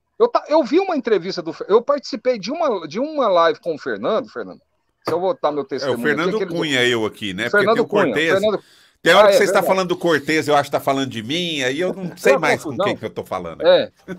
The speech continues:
Speaker 1: Aí o Fernando, o Fernando Cunha, um dia eu participei com ele daquele de oratória, que eu mais dois, você lembra, tal?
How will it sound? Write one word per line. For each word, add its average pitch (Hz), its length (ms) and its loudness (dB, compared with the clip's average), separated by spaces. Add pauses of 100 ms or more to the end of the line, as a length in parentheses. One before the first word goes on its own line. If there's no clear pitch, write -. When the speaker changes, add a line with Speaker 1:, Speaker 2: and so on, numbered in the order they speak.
(120)
Speaker 1:
Aí 196 140 2
o 294 100 0
Fernando, 220 440 0
o 190 80 -4
Fernando 240 420 0
Cunha, 196 460 -2
um 180 140 -6
dia 165 140 -2
eu 220 80 0
participei 220 420 -4
com 208 80 -6
ele 196 80 -4
daquele 196 240 -6
de 156 80 -4
oratória, 185 500 0
que 170 140 -2
eu 185 60 0
mais 131 220 -2
dois, 170 220 -2
você 143 100 -6
lembra, 143 200 -2
tal? 160 180 -2